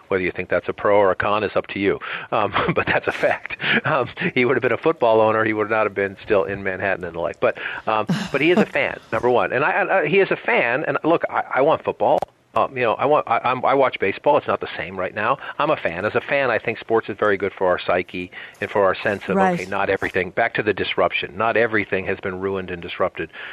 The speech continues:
Speaker 1: by coronavirus. But he's also a politician, Marjorie, who in eighty days is gonna face the voters, and actually shorter than that because early voting starts in just, you know, three and a half, four weeks. Uh,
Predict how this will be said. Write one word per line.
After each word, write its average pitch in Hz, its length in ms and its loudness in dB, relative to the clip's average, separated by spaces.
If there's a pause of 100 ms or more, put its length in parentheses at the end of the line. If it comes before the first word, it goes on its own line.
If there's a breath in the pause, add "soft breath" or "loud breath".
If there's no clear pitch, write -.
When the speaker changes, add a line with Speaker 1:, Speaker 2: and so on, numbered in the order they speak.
(160 loud breath)
Speaker 1:
by 92 100 0
coronavirus. 90 600 -4
But 226 280 0
he's 139 200 -2
also 151 240 2
a - 40 2
politician, 117 600 0
Marjorie, 82 460 -6 (200 loud breath)
who 117 140 0
in 107 80 2
eighty 120 260 2
days 92 400 2
is - 100 -14
gonna 95 200 -4
face 104 260 0
the 95 60 -4
voters, 87 400 2
and 104 100 -4
actually 104 260 -2 (140)
shorter 101 300 4
than 80 140 -6
that 82 180 -4
because - 260 -6
early 101 220 4
voting 85 280 -2
starts 90 280 0
in 82 80 -10
just, 85 160 -10 (160)
you 98 100 -6
know, 85 80 -4
three 92 160 -4
and 90 80 -2
a - 20 -2
half, 87 120 -4
four 87 200 -4
weeks. 98 340 -4 (540 loud breath)
Uh, 107 140 0